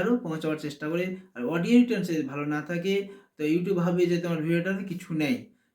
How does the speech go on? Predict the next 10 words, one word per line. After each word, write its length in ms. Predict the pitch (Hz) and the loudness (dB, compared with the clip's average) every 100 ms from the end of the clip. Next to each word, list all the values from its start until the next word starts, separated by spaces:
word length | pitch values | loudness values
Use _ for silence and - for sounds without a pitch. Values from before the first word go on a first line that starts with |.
| - | -10
যদি 160 | 151 170 156 | -2 0 2
অডিও 200 | 170 196 196 | 2 2 2
রিটেনশন 300 | 190 175 165 | 0 -2 -2
খারাপ 160 | - 175 175 | -2 -2 -2
থাকে, 200 | 208 233 240 - - | -2 -2 -4 -8 -4
YouTubeও 420 | 170 175 185 208 262 262 - _ _ _ | -2 -2 0 2 2 0 -12 _ _ _
মানে 140 | 156 156 | -6 -2
অন্য 120 | 180 190 180 | 0 2 2
কারো 120 | 170 | 2
কাছে 140 | 175 | 2